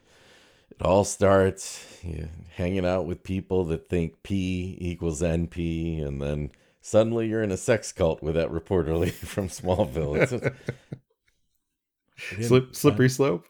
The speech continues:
Speaker 1: Yes. <laughs>
Speaker 2: Oh, Chloe, no!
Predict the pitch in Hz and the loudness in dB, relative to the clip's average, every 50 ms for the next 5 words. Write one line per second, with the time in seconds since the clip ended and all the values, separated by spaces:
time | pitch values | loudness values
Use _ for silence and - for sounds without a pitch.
0 | _ - - _ _ _ _ - 90 90 90 82 87 - - - - 349 - - | _ -18 -18 _ _ _ _ -2 0 2 4 4 2 0 -2 -6 -6 -6 -6 -6
1 | - - - - - - - - _ _ - - - _ _ _ _ _ _ _ | -8 -8 -8 -8 -8 -10 -10 -10 _ _ -12 -12 -12 _ _ _ _ _ _ _
2 | _ _ _ _ - 92 - - - - 151 160 180 185 165 156 151 160 165 190 | _ _ _ _ -12 -12 -12 -14 -12 -10 -6 -4 -2 -2 0 0 0 0 0 0
3 | 214 240 240 240 240 240 220 196 170 139 - - 95 | 2 4 4 4 6 6 6 6 6 6 2 0 -6